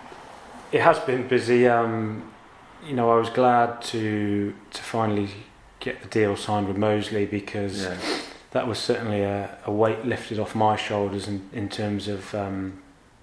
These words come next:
Speaker 1: getting my, my rugby sorted for next season. Um, I'm, I've spent the remain-, the remainder of my time, um,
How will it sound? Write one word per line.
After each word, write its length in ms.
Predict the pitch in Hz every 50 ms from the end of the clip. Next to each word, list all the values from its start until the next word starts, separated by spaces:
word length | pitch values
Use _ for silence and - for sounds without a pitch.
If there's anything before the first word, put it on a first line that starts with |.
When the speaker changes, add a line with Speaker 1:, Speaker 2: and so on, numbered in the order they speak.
| _ _ _ _ _ - - - - - -
Speaker 1:
getting 260 | - 117 110 107 98 98
my, 460 | 98 98 95 95 98 98 98 101 101 - -
my 220 | 117 117 110 107 104
rugby 500 | 101 110 107 98 - - 104 101 98 95
sorted 460 | - - - 113 107 101 - 110 -
for 100 | - -
next 220 | 110 101 - -
season. 440 | - 117 113 110 107 127 131 131 131 - - - - - - - - - - -
Um, 800 | 107 104 104 104 101 101 101 101 101 101 101 98 95 95 98 - - - -
I'm, 760 | 110 107 104 104 104 104 104 104 101 104 104 104 101 - - - - - - - - 120 110 107 117
I've 140 | 120 123
spent 240 | - - - 113 107
the 80 | 113 107
remain-, 600 | 104 107 107 110 110 107 107 107 110 123 127 123
the 80 | 120 117
remainder 360 | 110 107 113 113 113 110 107
of 60 | 104 104
my 140 | 107 104
time, 480 | 104 - - 107 107 104 104 104 101 101 - - - - - - - - - - -
um, 600 | 101 104 101 98 98 101 98 95 98 98 -